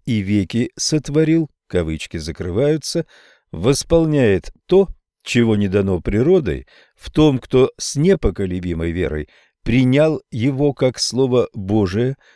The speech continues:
чтобы, держась этой веры, в которой присутствует Христос, был он всемогущ посредством Слова, живущего в нем в силу веры. Примечание. «Веки сотворил»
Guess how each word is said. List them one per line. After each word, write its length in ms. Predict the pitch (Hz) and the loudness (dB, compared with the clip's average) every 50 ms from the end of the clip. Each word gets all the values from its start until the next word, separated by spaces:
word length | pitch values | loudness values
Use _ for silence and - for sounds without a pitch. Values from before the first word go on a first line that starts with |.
| _ _ | _ _
чтобы, 540 | - - - - 131 117 104 110 110 104 - | -18 -16 -2 0 0 2 2 2 0 0 -2
держась 580 | 101 98 107 107 98 92 92 107 107 98 - | -2 -2 0 0 0 0 0 0 0 0 -2
этой 280 | 107 87 - - 87 85 | -4 -4 -4 -4 -6 -6
веры, 340 | 73 78 87 117 139 143 131 | -4 -2 -2 -2 -2 -2 -4
в 80 | - - | -4 -4
которой 400 | 139 135 - 147 147 143 143 127 | -4 -2 0 0 0 0 0 0
присутствует 760 | - 143 143 131 - - 139 135 - - - 127 135 131 - | -2 -2 -4 -4 -6 -8 -6 -6 -8 -6 -6 -4 -4 -6 -6
Христос, 600 | - - 117 123 - - - 123 123 123 - - - - - - _ _ _ _ | -6 -8 -6 -6 -8 -6 -4 -4 -4 -4 -4 -10 -16 -20 -20 -20 _ _ _ _
был 320 | - 95 107 127 127 117 113 | -4 0 2 2 4 4 4
он 220 | 104 95 90 - - _ _ _ | 2 2 0 -4 -10 _ _ _
всемогущ 760 | - - - - 131 123 117 110 110 98 110 180 185 - - | -10 -8 -2 0 2 2 4 2 0 0 0 -2 -4 -4 -4
посредством 720 | - - 135 147 - 156 143 151 143 - - - 135 139 | -2 -2 -2 0 0 -2 -2 -2 -2 -2 -2 -2 -2 -2
Слова, 460 | 131 - - 113 135 143 131 135 131 - _ _ _ _ _ | -2 -4 -2 0 0 2 2 0 -2 -2 _ _ _ _ _
живущего 800 | 101 90 87 107 120 117 120 127 123 - - - 120 120 117 117 | -6 -2 0 2 2 2 2 0 0 -2 -2 -2 0 0 0 0
в 100 | 101 107 | 0 0
нем 260 | 113 117 117 113 107 - _ _ _ _ | 2 2 2 0 -2 -6 _ _ _ _
в 80 | _ - | _ -10
силу 540 | - - - 92 85 82 87 90 82 - - _ | -8 -6 -4 -4 -2 -2 -2 -2 -4 -4 -8 _
веры. 400 | - 90 82 95 87 71 65 - - - - _ _ _ _ _ _ _ _ _ _ _ _ _ | -12 -8 -4 -4 -4 -4 -6 -8 -12 -16 -20 _ _ _ _ _ _ _ _ _ _ _ _ _
Примечание. 800 | - 120 104 104 107 110 - - 98 87 76 73 73 73 71 67 - _ _ _ _ _ _ _ - | -2 0 2 2 2 2 0 0 -2 -2 -2 -2 -6 -8 -10 -10 -14 _ _ _ _ _ _ _ -2
«Веки 720 | 110 107 101 92 98 113 120 107 - - 110 104 101 - - | 0 0 0 0 0 0 0 -2 -2 -2 -2 -2 -2 -4 -6
сотворил» 800 | - - - - 104 87 - - 92 92 80 71 73 73 92 | -8 -6 -4 -2 -2 -4 -2 -2 -2 -2 -2 -2 -6 -8 -10